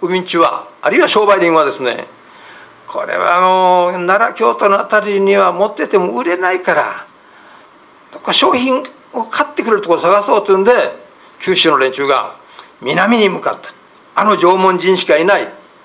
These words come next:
奄美や沖縄本島にですね、これちょっと商売のチャンスがあるかもしらんと。まあ、行ったんじゃないのという、まあ、こんな話まではですね、えー、授業ではやってました。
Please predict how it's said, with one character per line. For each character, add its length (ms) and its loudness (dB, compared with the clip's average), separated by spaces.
奄 240 2
美 80 4
や 100 4
沖 160 -4
縄 220 2
本 240 0
島 160 2
に 80 0
で 100 0
す 100 -8
ね、 260 0
こ 80 4
れ 40 -6
ち 80 -6
ょ 40 -6
っ 40 -14
と 80 -2
商 220 2
売 160 2
の 80 -4
チ 100 -4
ャ 60 2
ン 40 -6
ス 120 -4
が 80 4
あ 20 0
る 60 -4
か 80 -10
も 120 0
し 140 -10
ら 60 -8
ん 80 -14
と。 160 -20
ま 100 2
あ、 20 2
行 100 -4
っ 40 -18
た 100 2
ん 60 -4
じ 60 2
ゃ 40 4
な 80 2
い 40 -2
の 200 4
と 100 2
い 100 2
う、 240 -2
ま 120 0
あ、 60 0
こ 120 0
ん 60 -2
な 60 2
話 220 -2
ま 100 2
で 60 2
は 80 4
で 100 -6
す 100 -14
ね、 200 0
え 240 2
ー、 0 -
授 180 -4
業 160 4
で 80 2
は 220 0
や 80 -2
っ 20 -2
て 120 -8
ま 100 0
し 40 -10
た。 140 -6